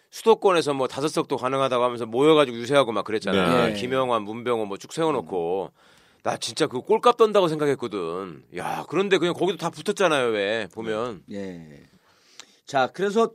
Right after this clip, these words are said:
Speaker 3: 그 어쨌든 저는 오늘 이제 당 지도부를 계속 비판하겠지만
Speaker 1: 예.
Speaker 3: 이 여론조사가 양측에, 즉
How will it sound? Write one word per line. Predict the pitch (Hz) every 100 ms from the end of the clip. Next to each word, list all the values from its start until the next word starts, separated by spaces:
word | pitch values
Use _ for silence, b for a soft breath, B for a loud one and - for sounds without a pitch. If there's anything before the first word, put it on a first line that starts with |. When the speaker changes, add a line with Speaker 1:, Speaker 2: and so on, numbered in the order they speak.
| _
Speaker 3:
그 | 196 185 180 170 165 156 143 - - -
어쨌든 | - 247 233 233
저는 | 220 165 190 - _ _ _ _ 113 -
오늘 | 170 202
이제 | 185 180
당 | 165 175
지도부를 | 151 170 160
계속 | 151 120
비판하겠지만 | 143 151 147 160 160 131 113 120
Speaker 1:
예. | 71 60 - _ _ _ _ _ -
Speaker 3:
이 | 165 269 202
여론조사가 | 160 190 202 180 160 185 175 160 202 202 175 - _ _ _
양측에, | 120 147 175 - - 110 - _ _ _
즉 | - 208